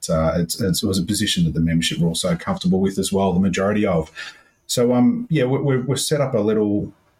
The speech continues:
um, on the southern part of our property, we've, we've combined a number of, um, well, we've, we've done a, a bit of a different routing. Uh, we've still got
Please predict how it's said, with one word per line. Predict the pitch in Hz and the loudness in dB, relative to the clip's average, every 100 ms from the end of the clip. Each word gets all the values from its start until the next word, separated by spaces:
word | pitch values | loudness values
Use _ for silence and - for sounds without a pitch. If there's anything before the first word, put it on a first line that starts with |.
| - - | -20 -12
um, | 98 98 95 92 87 - _ - _ - | -6 0 2 2 2 -2 _ -20 _ -4
on | 101 | 0
the | 98 | 0
southern | - - 104 98 | 0 0 0 0
part | 110 104 | 0 0
of | |
our | 107 | 0
property, | 95 117 120 139 123 | 0 -2 0 0 2
we've, | 104 95 - | 2 0 0
we've | 98 95 90 - | -2 -2 -4 -16
combined | - 98 98 110 107 | -4 0 2 2 0
a | 101 | 2
number | 98 104 98 101 98 | 2 2 2 2 0
of, | 92 - - | -2 -6 -8
um, | 98 95 95 95 92 71 - _ _ | -4 -2 0 0 0 -2 -4 _ _
well, | 113 90 | -2 0
we've, | 92 | 0
we've | 98 95 | 0 -2
done | - 95 87 87 220 _ _ - - _ | -2 0 0 -2 -8 _ _ -12 -12 _
a, | 196 156 | -6 -2
a | 85 | -2
bit | 92 - 107 | -2 -2 -2
of | |
a | 98 | 0
different | 104 - - | -2 -2 -2
routing. | 110 117 123 123 120 117 113 | 0 0 0 0 2 0 0
Uh, | 98 92 | 0 0
we've | 95 98 | 0 -2
still | - 101 | -2 0
got | 92 - | 0 -2